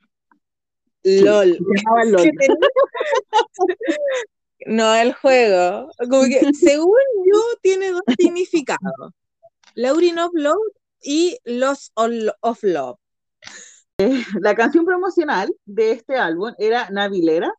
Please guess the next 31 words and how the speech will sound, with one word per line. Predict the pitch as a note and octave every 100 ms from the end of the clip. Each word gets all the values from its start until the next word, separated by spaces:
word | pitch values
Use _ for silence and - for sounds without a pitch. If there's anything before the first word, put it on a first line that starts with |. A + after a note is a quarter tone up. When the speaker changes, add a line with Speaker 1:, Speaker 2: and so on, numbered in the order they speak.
| _ - E4+ - _ -
Speaker 2:
Oye, | A#3
Speaker 1:
Sigamos. | F3 - A#3+
Speaker 2:
con |
Navilera | A3 A3 G#3 G#3 A3+ A#3+
igual | B3 A3 G#3
la | G3+
rompieron, | G#3 G#3+ A#3+ F#3+ D3 D3 E3+
porque | - G3 G#3
obtuvieron | - G3+ G#3 A#3+
Speaker 1:
Loco, | A#3+
sí. | A#3+
Speaker 2:
catorce | G#3+ A3+ G#3+ B3 A3+
premios | A3+ B3 B3 B3+
en | C4
programas | B3+ B3 B3 B3 B3+
musicales. | C4 B3+ C#4 B3 C4 B3 G#3 _ _ _ _ _ _ _ _ _ _ _ -
Speaker 1:
Ujú. | G3 E3 F3 G3 F3 - _ _ _ _ _ _ _ _ _ _ _ _
Sí, | - F#3 G3+ F3
a |
mí | G#3 B3
me | D#4
gustó | G4+ A4
mucho | C4 -
esa | G3 E3+
canción. | E3+ E3+ E3 A3 F#3+
Estuve | F#3 A#3
muy, | G#3 G3+ G3
mucho | G#3+ G#3+ A3+
rato | A#3 A#3
pegada | A#3 A#3+ A#3+ A#3+
con, | B3 B3 B3 A#3+ A#3+ A#3+ A#3+ A#3